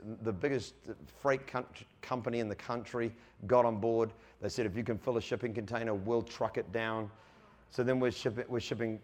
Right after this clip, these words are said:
Then a guy in our Christchurch campus said, "I've got a, an off-, a, a warehouse. The building next door is empty. I'll try and lease it." So within twenty-four hours, we had a huge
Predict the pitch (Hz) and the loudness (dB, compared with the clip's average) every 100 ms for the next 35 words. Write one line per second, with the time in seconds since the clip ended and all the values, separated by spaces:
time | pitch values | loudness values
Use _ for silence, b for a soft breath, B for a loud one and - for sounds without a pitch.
0 | - - - 131 139 139 143 139 123 - | -16 -20 -2 2 4 8 8 8 4 6
1 | 135 131 113 - 139 135 120 - 117 110 | 6 6 -2 -4 -4 -2 -4 -2 0 2
2 | 120 101 120 107 101 110 127 131 135 - | 2 4 2 0 -4 0 0 0 -6 0
3 | 110 - - - 113 107 135 123 113 - | 0 0 -10 -8 -4 2 2 4 2 0
4 | - - _ - 104 101 135 131 120 120 | -12 -20 _ -12 -8 0 2 2 0 -4
5 | - 120 113 - 135 135 107 104 110 110 | -4 -2 -2 -2 -6 -6 -8 -4 -2 0
6 | 123 113 113 123 - - _ _ _ b | 0 0 -2 -6 -10 -16 _ _ _ b
7 | b - 135 139 139 131 147 165 147 139 | b -2 0 2 2 0 0 0 2 4
8 | 127 110 107 123 113 104 - - 123 135 | 4 4 -2 0 -2 -4 -14 -12 -8 0
9 | 139 139 123 107 - - | 4 4 2 -2 -10 -16